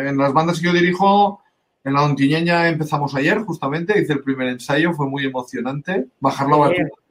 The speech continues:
Speaker 1: después de tantos meses, ¿eh? Como, ¡puaf! Y la banda sonaba. Oye, yo me esperaba, no darán una, tal, no sé qué, será. Oye,
Speaker 2: <laughs>
Speaker 1: ahí en Ontinyent bajé la batuta y aquello sonaba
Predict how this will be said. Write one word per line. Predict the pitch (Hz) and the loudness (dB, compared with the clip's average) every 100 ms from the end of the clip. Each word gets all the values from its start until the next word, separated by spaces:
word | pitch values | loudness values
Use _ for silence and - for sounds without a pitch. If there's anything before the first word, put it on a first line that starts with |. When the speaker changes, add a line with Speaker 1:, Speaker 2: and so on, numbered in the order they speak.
| 139 | -2
Speaker 1:
después | 143 - 147 | 0 0 2
de | 147 | 2
tantos | 147 143 135 - | 4 0 -2 -4
meses, | 131 143 165 143 | -6 -6 -6 -6
¿eh? | 139 | -6
Como, | 131 127 - - _ | -6 -8 -10 -16 _
¡puaf! | 151 147 - - _ _ - - - | 4 4 0 -10 _ _ -20 -20 -2
Y | 135 | 2
la | 143 | 4
banda | 135 160 185 | 2 0 0
sonaba. | - 156 226 247 226 - - - _ | 0 0 2 2 0 -4 -12 -20 _
Oye, | 185 190 | 2 6
yo | 175 | 6
me | 220 | 6
esperaba, | 220 190 175 156 135 | 4 2 4 6 4
no | 139 175 | 4 4
darán | 202 202 196 | 6 6 4
una, | 190 208 208 196 | 2 0 0 0
tal, | 190 170 202 190 | 0 2 2 2
no | 160 | -4
sé | 151 139 - | -4 -6 -2
qué, | 170 190 190 | -2 0 0
será. | 185 147 147 175 - | 0 0 0 -2 0
Oye, | 240 - 240 - - _ | -2 2 0 0 -8 _
Speaker 2:
<laughs> | _ _ _ _ | _ _ _ _
Speaker 1:
ahí | 143 151 | -2 2
en | 180 | 4
Ontinyent | 220 185 202 220 214 196 | 2 0 0 0 0 -4
bajé | 147 143 - | -4 -4 0
la | 190 226 | 2 4
batuta | 220 220 226 226 | 2 0 -4 -4
y | |
aquello | 185 180 214 226 | -4 -4 -4 -4
sonaba | 202 226 240 247 - | -2 0 2 2 0